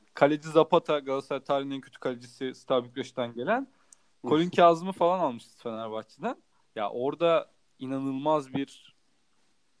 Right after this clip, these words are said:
Speaker 1: transfer, ya en başarısız transfer sezonu zaten Misimovic'in geldiği sezon. Bayağı garip yani.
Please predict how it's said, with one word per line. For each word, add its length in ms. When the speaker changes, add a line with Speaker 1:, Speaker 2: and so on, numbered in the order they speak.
Speaker 1:
transfer, 500
ya 220
en 220
başarısız 420
transfer 440
sezonu 400
zaten 340
Misimovic'in 540
geldiği 300
sezon. 420
Bayağı 380
garip 380
yani. 400